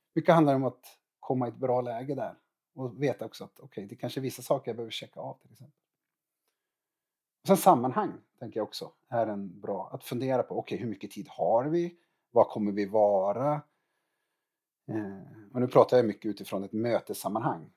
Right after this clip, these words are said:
men det är oavsett vilken typ av konversation, men liksom, vad, hur mycket, vad kommer människor ifrån? Är vi dagen innan jul? Vi vet att det brinner och det har inte ens börjat, liksom, handla julklappar än, en del, liksom, så här. Ja, men då,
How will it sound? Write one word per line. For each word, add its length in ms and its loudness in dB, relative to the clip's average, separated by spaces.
men 100 -16
det 120 -10
är 40 -10
oavsett 560 -6
vilken 200 -14
typ 180 -12
av 60 -8
konversation, 560 -8
men 120 -12
liksom, 300 -14
vad, 200 -12
hur 120 -4
mycket, 240 -6
vad 120 0
kommer 380 6
människor 460 -2
ifrån? 580 0
Är 180 8
vi 80 6
dagen 300 6
innan 260 2
jul? 360 2
Vi 100 0
vet 260 4
att 120 0
det 80 -6
brinner 540 4
och 160 2
det 100 0
har 180 6
inte 140 0
ens 140 -2
börjat, 520 -2
liksom, 400 -8
handla 260 4
julklappar 640 2
än, 280 0
en 100 -6
del, 300 -4
liksom, 300 -16
så 120 -20
här. 140 -16
Ja, 80 2
men 140 8
då, 360 4